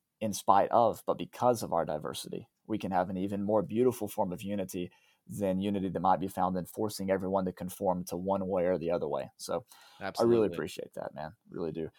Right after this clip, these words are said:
Speaker 1: Hey, do you have any, uh, sort of closing thoughts, closing ideas that you wanna throw out to the people here on Exploring Faith, Pursuing Grace before we get ready for Wednesday night service? <laughs>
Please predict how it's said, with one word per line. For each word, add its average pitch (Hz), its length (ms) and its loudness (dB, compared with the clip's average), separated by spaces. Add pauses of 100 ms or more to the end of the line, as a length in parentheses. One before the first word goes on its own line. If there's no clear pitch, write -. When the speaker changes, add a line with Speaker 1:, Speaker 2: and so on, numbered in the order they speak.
(160)
Speaker 1:
Hey, 156 100 6
do 202 80 2
you 208 60 2
have 247 120 -2
any, 151 260 0
uh, 101 200 6
sort - 180 0
of 104 60 -4
closing 110 280 0
thoughts, 104 280 4
closing 107 300 -2
ideas 98 360 2
that 98 200 -6
you 107 60 -6
wanna 98 140 -2
throw 98 260 2
out 98 220 6
to - 80 -12
the 95 80 -6
people 107 340 -2
here 101 400 0
on 98 100 -2
Exploring 104 440 -2
Faith, 104 280 -2
Pursuing 101 340 -4
Grace 101 240 0
before - 340 -2
we 98 380 -2 (420)
get 80 140 0
ready 95 200 2
for 98 200 -4
Wednesday 98 400 2
night 101 260 2
service? 110 520 -2
<laughs> - 60 -4